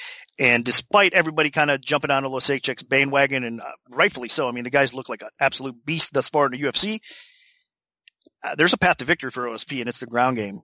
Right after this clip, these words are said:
So I know Oleksiejczuk has had a hundred takedown defense thus far, and he's an outstanding striker. And if he keeps this fight upright, even though O S P can be dangerous at times on the feet, he's gonna smoke O S P in this matchup. So I, I'm pretty confident that'll <laughs> happen if it stays upright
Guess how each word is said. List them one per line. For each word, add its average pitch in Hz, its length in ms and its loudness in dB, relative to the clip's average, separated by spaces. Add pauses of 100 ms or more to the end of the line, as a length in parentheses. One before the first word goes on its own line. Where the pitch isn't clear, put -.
(100)
So 110 380 0
I 127 180 2
know 160 160 6
Oleksiejczuk 156 560 4
has 127 260 0
had 131 280 2
a 127 60 2
hundred 135 280 0
takedown 131 160 2
defense 131 320 -4
thus 131 160 -4
far, 135 220 2
and 127 80 -2
he's 127 120 0
an 127 60 0
outstanding 127 400 0
striker. 131 320 0
And 117 80 -4
if - 60 -12
he - 80 -8
keeps 143 180 -4
this 135 160 4
fight 127 220 4
upright, 117 320 2
even 127 120 -4
though 156 140 4
O - 20 6
S 151 100 2
P 185 120 -6
can 180 340 2
be 180 120 -8
dangerous 170 320 2
at - 40 -6
times 139 200 4
on 131 60 -6
the 123 60 -4
feet, 131 200 -4
he's 127 120 -2
gonna 123 160 2
smoke 123 360 0
O 110 100 -6
S - 80 -8
P 104 220 -12
in 98 80 -12
this 101 160 -6
matchup. 101 380 -2 (340)
So 113 160 2
I, 117 200 6
I'm 123 140 2 (100)
pretty 139 140 2
confident 120 380 2
that'll 143 240 4
<laughs> - 0 -
happen 165 240 2
if - 80 -6
it 131 80 -8
stays 131 260 -2
upright 185 320 2